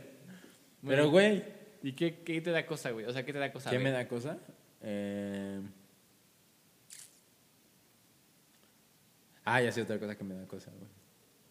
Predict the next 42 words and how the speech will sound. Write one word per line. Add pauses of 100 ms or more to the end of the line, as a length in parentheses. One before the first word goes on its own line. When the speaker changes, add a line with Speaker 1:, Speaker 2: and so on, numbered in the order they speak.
(200)
Speaker 1:
¿Otra
cosa
que
te
da
cosa?
Speaker 2:
Sí,
güey. (420)
Me
da
cosa (100)
los
despegues
de
los
aviones.
Creo
que
eso
ya
lo
había
dicho,
¿no?
Speaker 1:
Ah,
sí,
güey.
Speaker 2:
Los
Speaker 1:
El,
Speaker 2:
despegues
de
Speaker 1:
el,
Speaker 2:
los
aviones.
Sí,
Speaker 1:
pues (120)
Speaker 2:
yo
Speaker 1:
es
Speaker 2:
sé.
Speaker 1:
como
el
vértigo.